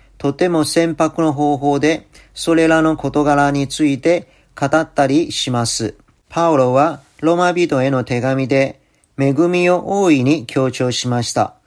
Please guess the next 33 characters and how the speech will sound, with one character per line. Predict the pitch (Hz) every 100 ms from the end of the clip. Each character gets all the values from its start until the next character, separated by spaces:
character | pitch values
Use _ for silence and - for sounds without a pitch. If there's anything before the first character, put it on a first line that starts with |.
| _ _ -
ロ | 135
ー |
マ | 143 147
人 | 143 143 127
へ | 135
の | 135
手 | 123 123
紙 | 123 123 123
で、 | 135 113 - _ -
恵 | 135 143
み | 170 180
に | 175 175
よ | 180
る | 147 113
義 | 117 139
人 | 151 151
は | 165 170 - _ -
命 | 185 190 175 -
の | 143 135
中 | 156 151 139
で | 160 170
王 | 175 185 170
と | 160
し | 151
て | 196 190
支 | - 151
配 | 147 151
す | -
る | 156 151
こ | 156
と | 151 156
へ | 196
と | 131 101 -